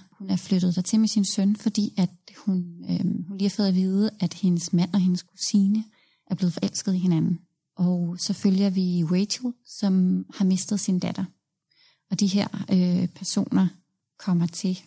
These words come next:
at have indflydelse på hinandens liv, selvom vi ligesom til at starte med at høre lidt om dem i brudstykker. Jeg kunne faktisk godt tænke mig at læse et lille stykke op. Der, hvor vi er nu i historien, det er simpelthen, at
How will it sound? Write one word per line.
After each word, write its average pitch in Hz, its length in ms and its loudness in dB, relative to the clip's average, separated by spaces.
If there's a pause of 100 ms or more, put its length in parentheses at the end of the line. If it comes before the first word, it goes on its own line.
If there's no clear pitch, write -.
at 185 120 0
have 170 400 -4 (200)
indflydelse 190 640 -2
på - 140 -6
hinandens 180 500 2
liv, 247 160 -2 (280)
selvom 185 280 0 (100)
vi 185 100 2
ligesom 175 420 2 (220)
til - 60 -14
at - 80 -6
starte 175 360 -2
med 180 180 4
at 170 100 0
høre 175 300 -2
lidt 185 160 -2
om 185 100 -2 (100)
dem 185 140 -10
i 165 40 -20 (120)
brudstykker. - 520 -8 (480)
Jeg 202 80 4
kunne 196 80 4
faktisk 208 240 2
godt 220 140 0
tænke 220 300 0
mig 226 160 2 (180)
at 190 180 4
læse 185 480 0
et 202 160 0
lille 208 200 2
stykke - 400 -6
op. 226 100 -4 (380)
Der, 214 120 2
hvor 214 140 4
vi 185 160 2
er 175 180 4
nu 196 380 6
i 202 40 2
historien, 196 640 2
det 208 180 2
er 185 140 2
simpelthen, 196 400 2
at 185 240 0